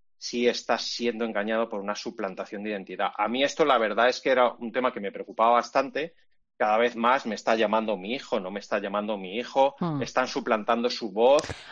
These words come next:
Speaker 2: A mí
Speaker 1: Y
Speaker 2: me
Speaker 1: bueno,
Speaker 2: han
Speaker 1: pues
Speaker 2: hecho
Speaker 1: ya
Speaker 2: un timo,
Speaker 1: empieza a
Speaker 2: lo
Speaker 1: haber
Speaker 2: comentaba
Speaker 1: soluciones.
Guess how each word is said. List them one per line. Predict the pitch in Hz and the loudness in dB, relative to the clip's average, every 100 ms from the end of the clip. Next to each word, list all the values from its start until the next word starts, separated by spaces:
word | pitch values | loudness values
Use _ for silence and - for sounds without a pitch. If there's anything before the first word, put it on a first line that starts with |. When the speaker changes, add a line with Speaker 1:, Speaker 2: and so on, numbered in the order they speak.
| - | -6
Speaker 2:
A | 175 | -2
mí | 175 | -2
Speaker 1:
Y | 175 | 0
Speaker 2:
me | 185 | 0
Speaker 1:
bueno, | 185 | 0
Speaker 2:
han | 180 | -4
Speaker 1:
pues | - | 2
Speaker 2:
hecho | 151 | 4
Speaker 1:
ya | 156 | 4
Speaker 2:
un | |
timo, | 233 240 | 2 2
Speaker 1:
empieza | 226 156 | 2 4
a | |
Speaker 2:
lo | 139 | 4
Speaker 1:
haber | 214 | 4
Speaker 2:
comentaba | 190 185 165 180 | 2 0 0 0
Speaker 1:
soluciones. | 185 180 | 0 0